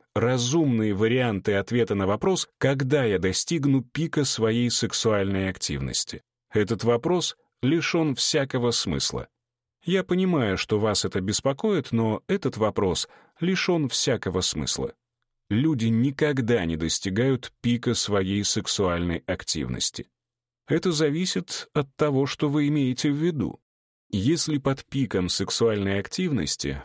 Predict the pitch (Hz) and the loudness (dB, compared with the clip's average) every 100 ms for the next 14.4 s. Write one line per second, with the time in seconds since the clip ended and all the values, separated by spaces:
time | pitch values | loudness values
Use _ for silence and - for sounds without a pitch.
0 | - 107 139 131 123 127 117 120 120 123 | -6 -2 0 0 0 0 2 2 2 2
1 | 110 - - 135 123 123 104 104 120 127 | 0 -2 -2 0 0 0 0 0 2 2
2 | - - 95 107 101 107 92 101 101 101 | 0 0 0 0 0 0 0 0 0 0
3 | 98 113 107 101 113 170 135 - 104 87 | 0 2 2 0 0 0 -2 -2 0 0
4 | 92 - 120 113 117 110 113 - - 104 | 0 0 0 2 2 2 0 0 0 0
5 | 170 160 76 - - _ _ _ 127 156 | 0 0 -2 -6 -16 _ _ _ 2 4
6 | 175 147 151 135 139 156 - - 147 165 | 2 2 2 2 2 2 0 -2 2 4
7 | 123 101 - 113 - 156 135 - 147 113 | 4 0 0 0 0 2 2 0 0 0
8 | 123 139 117 107 151 143 113 104 117 123 | 2 2 2 0 0 2 2 0 0 -2
9 | - 107 101 117 139 180 - - 92 62 | 0 -2 0 0 0 0 0 0 -2 -4
10 | - _ _ _ 107 117 143 170 143 147 | -10 _ _ _ 0 2 2 2 2 0
11 | 143 139 - 143 151 143 135 - 131 190 | 2 0 0 0 2 2 0 2 2 2
12 | - 110 104 120 120 - 139 151 131 - | 0 0 0 2 0 0 0 2 0 -2
13 | - 165 143 101 - 107 - - 107 - | -2 0 0 0 0 -2 -2 0 2 2
14 | - 196 - | 0 0 -2